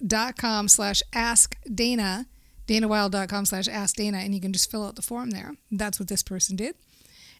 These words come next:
And what she wrote in is she said,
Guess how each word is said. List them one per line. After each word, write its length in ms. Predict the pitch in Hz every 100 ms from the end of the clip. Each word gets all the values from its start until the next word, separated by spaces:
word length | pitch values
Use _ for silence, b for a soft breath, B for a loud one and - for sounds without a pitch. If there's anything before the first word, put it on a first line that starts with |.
| -
And 640 | 254 277 269 269 277 277 - _ _ _ _
what 240 | 277 359
she 220 | - 403
wrote 240 | 302 285 262
in 240 | 262 262
is 200 | 262 240
she 160 | - 233
said, 520 | - 247 240 240